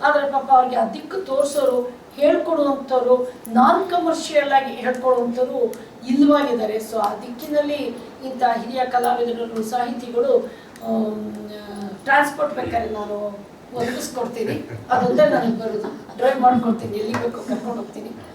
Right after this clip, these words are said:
But ಅಂಥ ಪ್ರದೇಶಗಳಿಗೂ ನಿಮ್ಮ ಕಲೆ ಮತ್ತೆ ಸಾಹಿತ್ಯ, ಒಂದು ಚುಟುಕಾಗಿ ಮೂರು ನಾಲ್ಕು ಸಾಲಿನಲ್ಲಿ ಬರೆಯುವಂಥ ಕವನಗಳು ಬರೆಯೋದು ಅಂತ, ಅದನ್ನೆಲ್ಲ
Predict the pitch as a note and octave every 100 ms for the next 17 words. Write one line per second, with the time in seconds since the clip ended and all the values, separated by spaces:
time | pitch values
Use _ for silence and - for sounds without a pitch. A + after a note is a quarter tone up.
0 | - - - B3 - B3+ E4+ E4+ B3 A#3+
1 | C4+ - B3+ B3+ D4+ D#4 B3+ A3 A3 B3+
2 | B3 C#4+ A3+ - - B3+ B3+ B3+ C#4 C#4+
3 | - - - B3 A3 - - - F#4+ F#4
4 | C#4+ C4 D4 C#4+ C4+ C#4 D4+ - C4 B3
5 | B3+ B3 A#3+ A#3 A#3 A#3+ B3 B3 A#3 A3+
6 | A3+ - - - D4 D4+ C#4+ B3+ A#3 A3
7 | A3+ A3 A3+ A3 - C4 - C4+ D4